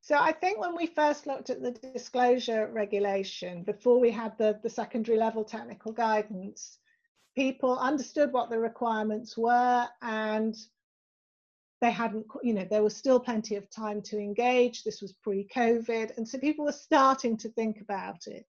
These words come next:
And then covid happened, and that obviously put a bit of a pause on things. And then after that, we got the technical guidance with the principal adverse, uh, sustainability impact, which is the thing that looks quite scary,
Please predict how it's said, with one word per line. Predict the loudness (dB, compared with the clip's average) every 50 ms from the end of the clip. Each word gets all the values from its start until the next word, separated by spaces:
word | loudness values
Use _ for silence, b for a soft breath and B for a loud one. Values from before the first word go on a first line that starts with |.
| -20 -20 _ _ _ _ _ _ _ _ _ _ _ _ _ _ _ -18 -6 0
And | 2 4
then | 4 4 2 0
covid | 2 6 6 6 8 6 4 4
happened, | 2 -2 -2 -2 -4 -4 -2 -2
and | 0 0
that | 0 -2
obviously | -2 -4 -4 -4 -4 -4 -4
put | -4 -4 -4
a | -2
bit | -4 -4 -4
of | -6 -8
a |
pause | -10 -2 2 4 6 6 6 6 4 0
on | -6 -10 -10 -10
things. | -10 -8 -8 -6 -6 -6 -6 -8 -8 -10 -18 _ _ _ _ _ _ _ _ _ _ _ _ -6
And | -6 -6 -6 -10 _ -20 -20 _ _ 0 4 6
then | 6 6 4 2 2 4
after | 4 6 8 6 6 4 2 -2 -2 -2
that, | -2 -2 -8 -10 -8 -8 -8 -8 -10 -12 -16 -18 -18 -10 _
we | 2 2 4
got | 4 4 2 2 0
the | -4
technical | -2 0 0 0 0 -2 -4 0 0 0
guidance | 2 2 2 2 2 0 -2 -4 -8 -8 -12 -16 -18 -18 -20 -20 -20 _ _ _ _ _ _
with | 4 4 4 6 6
the | 8 8 8 8
principal | 6 2 -2 -2 -2 -4 -2 0 2 4
adverse, | 4 2 2 2 2 2 2 2 0 -2 -4 -12 -18 -18 -18 -20 -8 -4
uh, | -2 -2
sustainability | 0 0 -2 -6 -2 -2 -2 -2 0 2 4 4 2 2 2 -2 -2
impact, | -2 -4 -6 -6 -8 -8 -8 -10 -12 -4 -4
which | -2 -2 -2 -6
is | -8 -6
the | -4 -6 -4
thing | 0 2 2 4 2
that | 2 2 2
looks | 0 0 -2 -8
quite | -2 2 2 2 2 0
scary, | -2 0 0 0 0 0 -4 -8 -14 -16